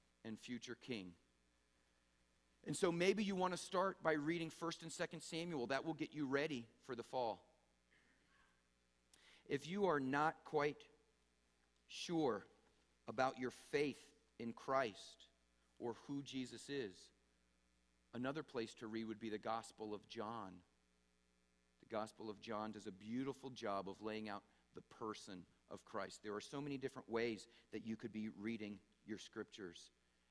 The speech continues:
And that's my challenge to you. I pray, and I've been praying this week, that the Spirit of God would well up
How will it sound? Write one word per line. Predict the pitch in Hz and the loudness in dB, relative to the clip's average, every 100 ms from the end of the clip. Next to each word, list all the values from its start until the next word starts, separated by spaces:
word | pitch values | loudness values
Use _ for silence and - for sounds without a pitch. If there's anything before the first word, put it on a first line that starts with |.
| - | -10
And | 107 | -4
that's | 117 - | -4 -4
my | 117 | -8
challenge | 107 113 107 104 101 95 - _ - | -6 -4 -4 -4 -6 -10 -16 _ -12
to | 113 | -6
you. | 101 98 - | -2 -2 -4
I | 101 113 - - | -4 -6 -6 0
pray, | 113 104 95 92 | 2 2 0 -2
and | 98 | -2
I've | 113 98 - | -2 -4 -4
been | 120 123 | -4 -4
praying | 120 101 90 87 | -4 -4 -4 -8
this | 104 - | -10 -6
week, | 113 101 - - _ - - _ | -4 -4 -6 -20 _ -20 -20 _
that | 120 | -6
the | 120 | -4
Spirit | 110 - - 131 139 143 | -6 -8 -4 0 0 0
of | 143 127 117 | -2 -2 -2
God | 104 101 95 92 95 _ _ _ | -2 -2 -6 -8 -14 _ _ _
would | 107 113 107 110 110 98 | -2 0 0 -4 -10 -2
well | 123 135 139 | 0 0 0
up | 135 | -2